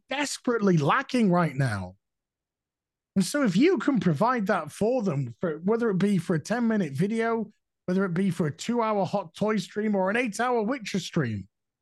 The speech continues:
it's my pleasure, it's my privilege to do that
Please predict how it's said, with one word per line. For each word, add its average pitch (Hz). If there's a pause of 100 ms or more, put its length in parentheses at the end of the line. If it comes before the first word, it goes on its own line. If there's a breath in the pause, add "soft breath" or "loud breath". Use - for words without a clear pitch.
(720)
it's 226
my 254 (340)
pleasure, 214
it's 135
my 269 (100)
privilege 214
to 135
do 190
that 131